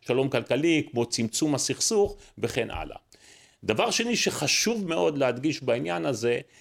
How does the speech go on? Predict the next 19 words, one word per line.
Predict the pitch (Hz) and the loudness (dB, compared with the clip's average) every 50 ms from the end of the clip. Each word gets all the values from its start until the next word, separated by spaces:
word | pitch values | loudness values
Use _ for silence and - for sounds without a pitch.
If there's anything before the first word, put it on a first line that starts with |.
| _ _ | _ _
מעבר | - 139 160 - - 220 247 262 247 233 | -2 0 0 2 2 0 2 2 2 2
לעובדה | 220 202 180 165 147 131 135 127 139 165 175 160 | 2 2 2 2 0 0 -2 0 2 2 2 2
שצעדים | 151 - 156 131 - - 139 123 131 175 196 | 2 2 0 0 0 0 0 2 2 0 0
כלכליים | 180 160 139 - - 127 123 147 165 175 156 - _ _ _ _ _ _ _ _ - | 0 -2 -2 0 0 0 2 2 0 0 -2 -6 _ _ _ _ _ _ _ _ -2
מסוגים | 170 202 - - - - 240 202 208 277 269 196 | 0 2 2 2 2 2 2 2 4 4 4 4
שונים | - - 175 180 170 160 | 2 0 0 2 2 2
הם | 147 143 | 2 0
טובים, | 139 - - 113 107 113 175 208 98 90 - - - - - _ _ | 2 2 0 0 2 2 0 0 0 -2 -6 -10 -18 -20 -20 _ _
אני | 127 123 170 240 277 | -2 0 0 0 0
מציע | 233 170 135 - - - 196 - | 0 0 0 0 2 2 4 4
למי | 143 123 123 160 202 | 4 4 2 2 2
שבאמת | - - 156 131 117 117 120 143 180 - - | 2 0 0 0 0 0 2 2 0 0 0
רוצה | 123 123 - 170 | -4 -2 0 0
ללכת | 165 156 147 147 - 151 | 0 0 -2 -2 -2 -2
בקו | 123 113 113 - - - 160 160 | 0 0 -2 -2 0 0 0 2
הזה, | 156 127 101 101 110 117 127 - - - _ | 0 0 0 2 0 0 0 -4 -10 -14 _
שיתחיל | - - 190 185 - - 277 277 247 | 0 0 0 0 0 -2 -4 -2 0
בדברים | 240 208 170 196 214 226 208 | -2 0 0 0 0 2 0
האלמנטריים. | 202 190 180 175 170 170 165 - - 170 156 123 95 85 | 0 0 0 -2 -2 -4 -4 -2 0 0 0 0 -2 -4